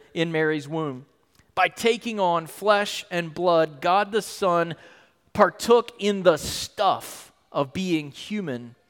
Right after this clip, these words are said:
as a human. Have you ever thought about that? I mean, God had his bottom wiped.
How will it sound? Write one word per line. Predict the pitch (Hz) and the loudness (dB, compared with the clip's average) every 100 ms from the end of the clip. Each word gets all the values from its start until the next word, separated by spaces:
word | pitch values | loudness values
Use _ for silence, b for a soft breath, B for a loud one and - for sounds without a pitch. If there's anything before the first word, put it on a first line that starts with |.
| _ | _
as | - 151 143 | -4 -2 -2
a | |
human. | 139 - 175 139 104 _ _ _ _ _ _ _ | -10 -8 -8 -8 -12 _ _ _ _ _ _ _
Have | 240 | 2
you | 294 | 4
ever | 381 381 | 2 0
thought | 349 285 330 | -6 -6 -4
about | 359 349 349 | 0 -2 -4
that? | 349 349 _ _ _ _ _ _ _ _ - | -8 -12 _ _ _ _ _ _ _ _ 0
I | |
mean, | 254 247 208 151 143 | 0 0 -4 -10 2
God | 254 269 202 170 | 4 4 4 2
had | 170 208 196 | 0 0 0
his | 196 | -2
bottom | 156 202 233 185 139 | 0 2 2 0 -2
wiped. | 113 104 - | -6 -6 -14